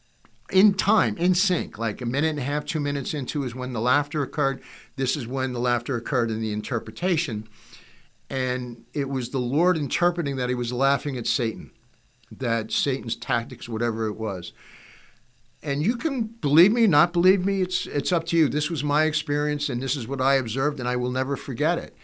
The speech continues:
And I, I was convinced because of what I saw, what I heard in my natural eyes,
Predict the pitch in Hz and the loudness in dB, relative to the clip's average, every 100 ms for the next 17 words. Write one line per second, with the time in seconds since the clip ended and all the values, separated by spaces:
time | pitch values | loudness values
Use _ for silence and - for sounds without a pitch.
0 | - - - 127 127 135 135 113 - - | -20 -20 -8 -2 2 2 0 -4 -10 -2
1 | 120 143 143 - 127 113 110 160 185 101 | 2 4 2 0 0 0 2 2 0 -2
2 | - 127 - 143 120 123 117 120 131 127 | -6 -6 0 0 0 -4 -4 0 2 2
3 | 127 117 - 151 156 160 139 131 120 113 | 2 0 0 4 4 4 2 2 2 0
4 | - - 143 135 131 127 - - - - | -6 0 2 2 0 -4 -16 -20 -20 -20
5 | _ 143 127 117 117 120 151 196 - 156 | _ -2 0 2 4 4 4 2 2 2
6 | 127 107 107 107 113 - | 4 2 2 0 -4 -8